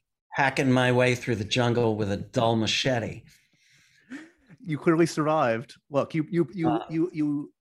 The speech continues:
Speaker 2: pleased the Humphrey heads notoriously. They loved your Hubert Humphrey, and I'm sure you're gonna do the same for the Sondheimiacs,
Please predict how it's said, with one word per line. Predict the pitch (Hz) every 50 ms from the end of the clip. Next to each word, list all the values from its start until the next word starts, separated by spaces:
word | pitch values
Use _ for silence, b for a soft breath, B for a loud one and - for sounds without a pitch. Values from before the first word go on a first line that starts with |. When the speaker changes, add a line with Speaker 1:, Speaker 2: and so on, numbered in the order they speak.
| _ _
Speaker 2:
pleased | _ - 175 180 185 190 175 - -
the | - 139
Humphrey | - 165 143 131 139 120
heads | 107 113 113 104 104 104 - -
notoriously. | 120 110 - - 110 104 98 92 92 - - 107 107 107
They | 117 117
loved | 117 120 117 117 117 120
your | 117 107 123 - -
Hubert | 123 120 127 123
Humphrey, | 120 104 104 - - 104 104 98 104 110 - b b b b b
and | 113 117
I'm | 117 123
sure | - - 143
you're | 139 135
gonna | 131 135 127
do | 117 127
the | 127 123
same | - - 131 117 110 107 107 104 104 101 - _ _ _ _ _ _ _ _
for | - 110 110 110 110
the | 104 110 110 107 107 107
Sondheimiacs, | - - - 120 110 110 107 107 101 101 110 104 107 107 107 107 101 95 90 95 101 - - -